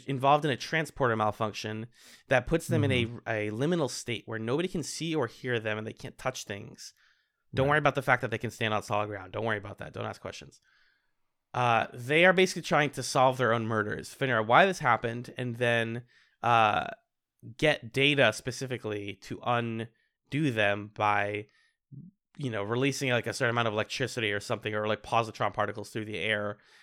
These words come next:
Speaker 1: and that will make it so they can s-, essentially spawn back in.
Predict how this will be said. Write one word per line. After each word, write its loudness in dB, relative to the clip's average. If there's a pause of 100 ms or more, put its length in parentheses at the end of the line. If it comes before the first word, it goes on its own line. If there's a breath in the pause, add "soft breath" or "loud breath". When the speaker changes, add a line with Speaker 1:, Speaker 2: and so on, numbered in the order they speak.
(160 soft breath)
Speaker 1:
and -2
that 4
will -6
make -4
it -10
so -4
they -4
can -12 (800)
s-, -16
essentially -8
spawn -2
back -6
in. -10